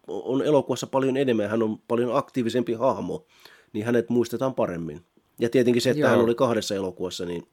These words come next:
Speaker 1: se jää mieleen.
Speaker 2: Joo, mut Kurt Jürgensillä on myös se, että vaikka hän tulee melko varhain tähän elokuvaan mukaan, niin me ei lähestulkoon ollenkaan nähdä häntä tämän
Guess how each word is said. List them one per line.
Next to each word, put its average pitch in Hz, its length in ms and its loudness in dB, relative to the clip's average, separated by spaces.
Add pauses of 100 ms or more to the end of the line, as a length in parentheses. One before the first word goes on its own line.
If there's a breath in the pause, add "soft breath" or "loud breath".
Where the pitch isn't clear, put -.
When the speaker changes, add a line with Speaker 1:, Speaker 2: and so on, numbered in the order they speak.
(160 soft breath)
Speaker 1:
se - 140 -10
jää 92 160 -4
mieleen. 78 460 -8 (680)
Speaker 2:
Joo, 120 120 -2
mut 117 140 -8
Kurt 110 260 -2
Jürgensillä 98 680 -2
on 92 60 -2
myös 92 240 -6
se, 104 80 0
että 92 180 -4
vaikka 90 260 -2
hän 87 140 -4
tulee 110 280 -2
melko 87 340 -6
varhain 87 360 -2
tähän 82 280 -8
elokuvaan 80 520 -4
mukaan, 80 580 -4
niin 73 300 -6 (340)
me 92 180 -6
ei 101 400 -2 (320)
lähestulkoon 101 800 -6
ollenkaan 82 680 -4
nähdä 90 340 -4
häntä 73 440 -10 (480 soft breath)
tämän 80 400 -6